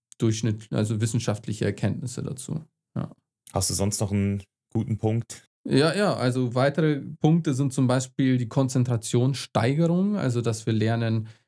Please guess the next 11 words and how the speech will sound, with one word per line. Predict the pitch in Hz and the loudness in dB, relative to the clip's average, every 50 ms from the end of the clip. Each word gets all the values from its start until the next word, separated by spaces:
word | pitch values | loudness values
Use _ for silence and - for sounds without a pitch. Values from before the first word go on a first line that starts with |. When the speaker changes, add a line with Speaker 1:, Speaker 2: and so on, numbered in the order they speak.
| _ _ _ _ _ - | _ _ _ _ _ 0
Speaker 1:
uns | - 127 123 - | 2 2 2 2
besser | - - 123 151 - - 143 131 | 0 0 0 0 2 0 0 0
zu | - - | 0 -4
fokussieren | 120 - - 127 131 - 110 - - - 139 131 143 156 180 190 185 | -6 -4 -6 -6 -2 -2 -4 -2 -2 0 2 2 4 4 2 2 0
an | 156 147 - | 0 -2 -4
einen | - - 131 135 139 135 131 127 | -2 -2 0 0 0 0 -2 -2
Punkt. | 131 - 135 143 185 220 214 220 - | -2 0 0 2 2 0 -2 -4 -4
Auch | - 113 | -4 -4
das | 113 - 143 165 160 | 0 2 0 2 2
ist | - 165 - | -2 -4 -2
wissenschaftlich | - 175 - - 175 160 - 180 170 - - - 175 - 165 - - | -2 -2 0 -2 -2 -2 0 -2 -4 -2 -2 0 0 0 -2 -4 -10